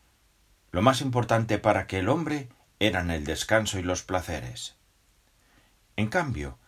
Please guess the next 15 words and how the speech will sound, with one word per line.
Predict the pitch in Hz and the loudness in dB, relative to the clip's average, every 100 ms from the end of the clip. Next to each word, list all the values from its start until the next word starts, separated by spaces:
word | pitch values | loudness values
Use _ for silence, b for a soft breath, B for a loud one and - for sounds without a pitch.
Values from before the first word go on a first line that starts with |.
| b b b | b b b
Jesús | - 101 135 131 120 - | -4 0 2 2 2 0
y | 110 | 2
los | 107 104 | 4 2
apóstoles | 98 175 180 156 147 139 - B B B | 0 0 -2 -2 -2 -2 -6 B B B
no | 95 143 | 0 0
se | 165 180 | 0 -2
centraban | 180 165 175 180 104 87 | -2 0 2 4 2 0
en | 87 | -2
disfrutar | 90 85 95 92 110 98 | -2 -4 -4 2 2 2
de | 95 | -2
los | 92 - | -4 -4
placeres | 92 87 95 82 82 | -6 -4 -4 -4 -4
de | 87 | -2
la | 82 80 | -2 -4
vida. | 73 - - | -6 -12 -14